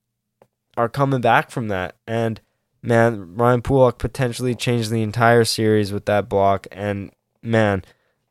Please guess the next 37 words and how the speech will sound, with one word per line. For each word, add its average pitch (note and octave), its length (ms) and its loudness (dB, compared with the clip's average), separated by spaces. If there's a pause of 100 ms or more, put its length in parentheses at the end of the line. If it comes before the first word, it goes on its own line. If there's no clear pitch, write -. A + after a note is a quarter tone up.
(160)
hang C#3 260 2
his B2+ 440 -2
jersey A#2+ 400 0
to A#2+ 160 -4
the A2+ 120 4
rafters G#2 560 2
<laughs> A2+ 120 -4
because A2+ 500 -4 (380)
if B2+ 180 -8
they D3 160 8
win C#3+ 220 4
that C3 180 4
series, A#2+ 480 4 (240)
th-, A#2 200 -2
everyone's A#2 640 2
gonna A2 260 0
go A2 260 0
back G#2+ 260 2
to A2 100 -12
that G#2 200 0
play A2 220 -2
by G2+ 220 0
Ryan G2+ 280 -2
Pulock, G2 440 -4 (400)
sacrificing B2 760 0
the A#2+ 100 0
body, A2 260 4
the A#2 360 0
awareness A#2+ 760 2
he G#2+ 180 -8
had F#2+ 420 -2 (300)
to B2 100 -10
get B2 260 2
in C3 100 -8
front B2 260 -2
of A#2 120 -4
the, A2+ 220 -6